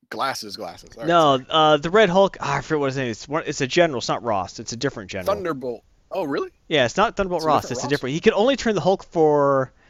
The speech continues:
Speaker 2: like, ten minutes every hour or something, or is it one hour? Oh, it's one hour a day. He could be the Red Hulk. Um,
Speaker 1: Okay. All right. Usually that's enough for a Hulk.
Speaker 2: Yeah, exactly. That's, they even make a joke on that. Like,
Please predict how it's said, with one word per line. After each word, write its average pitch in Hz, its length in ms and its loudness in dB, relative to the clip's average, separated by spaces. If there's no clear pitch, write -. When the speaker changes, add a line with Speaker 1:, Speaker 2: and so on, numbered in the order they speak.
Speaker 2:
like, 127 160 0
ten 175 280 2
minutes - 600 -4
every 135 240 -2
hour 123 320 0
or 147 80 -6
something, 170 260 -6
or 170 60 2
is 170 80 0
it 151 80 0
one 143 160 0
hour? 123 380 0
Oh, 143 80 0
it's - 160 -6
one 202 160 6
hour 175 260 4
a 127 60 2
day. 110 360 -4
He 131 120 -10
could 120 160 -6
be 123 100 -2
the 113 100 -6
Red 104 160 -6
Hulk. - 300 -16
Um, 98 360 0
Speaker 1:
Okay. 110 140 -16
All - 60 -20
right. 156 160 -20
Usually 226 360 -2
that's 151 220 0
enough 151 200 -4
for 120 180 -4
a 95 40 -6
Hulk. 120 400 -4
Speaker 2:
Yeah, 180 220 6
exactly. 165 380 4
That's, 202 440 4
they 226 120 6
even 226 120 2
make 208 160 2
a 160 60 2
joke 170 240 2
on 135 100 0
that. 123 120 2
Like, 117 220 -2